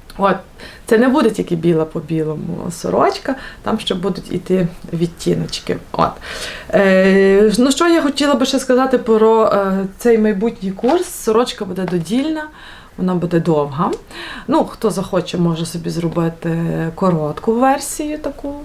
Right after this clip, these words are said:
як ми привикли. Але, е, я буду робити довгу сорочку. І от,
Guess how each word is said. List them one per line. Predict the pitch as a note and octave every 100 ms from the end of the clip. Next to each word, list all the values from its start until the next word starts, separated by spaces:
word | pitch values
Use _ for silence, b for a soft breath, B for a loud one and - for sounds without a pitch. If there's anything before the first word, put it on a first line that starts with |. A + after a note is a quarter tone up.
| C#4
як | C4 B3+
ми | B3
привикли. | C4+ B3+ C4 C4 C4+ - B B B
Але, | F#3 G3+ A3+ C4+ -
е, | G3 F#3+ F#3+ F#3+ F#3 - F#3
я | G#3+
буду | A#3+ A3
робити | G3+ F#3+ F#3+ F3
довгу | E3+ D#3 D#3
сорочку. | E3+ - D3+ - - - - -
І | F3 E3 E3+ F3 F3 E3+ B B B B B B B B B B - -
от, | G#3 G3